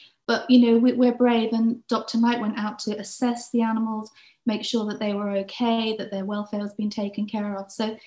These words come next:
you know, as an organisation, we like to be brave, and we, we, at the first and foremost thing is, is the animal, and are they okay, and what's their needs? So that's how we respond. We look at what the plight of the animal is, and we respond in that basis.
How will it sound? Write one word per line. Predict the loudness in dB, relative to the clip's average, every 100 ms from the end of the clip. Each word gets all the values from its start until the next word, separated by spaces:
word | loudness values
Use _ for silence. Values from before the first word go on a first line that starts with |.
| -20 _ _
you | 2
know, | 4
as | 6
an | 6
organisation, | 8 6 6 2 0 0 -2
we | 0
like | -2 -4
to | -6
be | -4
brave, | -4 -2 -2
and | 0
we, | 0 2
we, | 0 -2 -10 _ _
at | -4 -4
the | -10 -4
first | 0 0 2
and | 2 4
foremost | 6 6 4 -2
thing | -4 -4 -6
is, | -8 -8 -10 _ _ _
is | -6 -2
the | -2
animal, | 0 -2 -6 -10 -12 -4
and | -4 -2
are | -4 -2
they | -2 -2
okay, | -4 -8 -10 -10 -10
and | -8
what's | -8 -8
their | -10 -10
needs? | -12 -14 -18
So | -10 -6 -6 -8 -16 _ _ -8
that's | -8
how | -6 -4
we | -2 -4
respond. | -6 -12 -14 -14 -12 -4
We | -2
look | -2 -6
at | -8
what | -10
the | -12 -8
plight | -8 -8
of | -8
the | -6
animal | -4 -4 -4
is, | -6 -6
and |
we | -6
respond | -6 -6 -6 -4
in | -6
that | -8 -8
basis. | -8 -10 -12 -18 -18